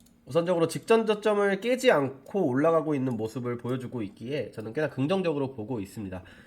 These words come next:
그래서 비트코인이랑 똑같이 생각할 수 있을 것 같아요. 얘가 올라오는 파동에서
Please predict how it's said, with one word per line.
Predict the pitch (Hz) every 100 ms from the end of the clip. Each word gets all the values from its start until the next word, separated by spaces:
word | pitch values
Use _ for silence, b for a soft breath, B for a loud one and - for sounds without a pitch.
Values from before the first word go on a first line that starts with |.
| B B
그래서 | - 180 175 160 123 - -
비트코인이랑 | - 156 226 240 226 208 202
똑같이 | 208 247 247
생각할 | 226 226 220 208
수 | - - 185
있을 | 127 147
것 | 120
같아요. | 95 113 101
얘가 | 113 120 117
올라오는 | 107 127 147 143
파동에서 | - 175 135 127 117